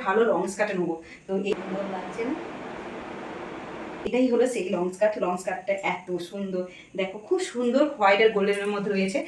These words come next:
দেখো কাজটা দেখো, আর অ-, অনেকটা ঘেরও রয়েছে।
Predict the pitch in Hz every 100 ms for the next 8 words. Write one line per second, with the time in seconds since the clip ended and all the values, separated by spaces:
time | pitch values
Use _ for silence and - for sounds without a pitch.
0 | - - 180 208 190 185 214 190 175 -
1 | _ _ _ _ _ _ - - 214 -
2 | - 233 202 208 226 254 254 202 190 226
3 | 202 180 180